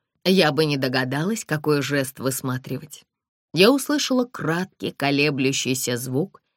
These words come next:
и увидела, как вибрирует сморщенное отверстие на вершине туловища.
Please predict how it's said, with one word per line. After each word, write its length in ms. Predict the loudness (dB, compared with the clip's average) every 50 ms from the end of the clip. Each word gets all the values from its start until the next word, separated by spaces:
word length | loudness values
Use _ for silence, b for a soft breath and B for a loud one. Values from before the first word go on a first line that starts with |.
| _ _ 4
и 80 | 6
увидела, 580 | 6 6 8 6 6 4 6 4 2 2 2 0
как 220 | 0 -4 -4 -2
вибрирует 720 | 0 2 2 2 2 2 2 4 4 4 4 4 2 2 0
сморщенное 800 | -4 -4 0 2 2 2 2 0 -2 -2 -2 0 0 0 0 -2
отверстие 680 | -4 -2 0 0 2 2 0 -4 -6 -4 -2 -2 0
на 120 | 0 0 0
вершине 520 | 0 -2 -2 -4 -4 -4 -2 -2 -2 -4
туловища. 720 | -4 _ -2 -2 0 -2 -2 -6 -8 -10 -10 -14 -14 -16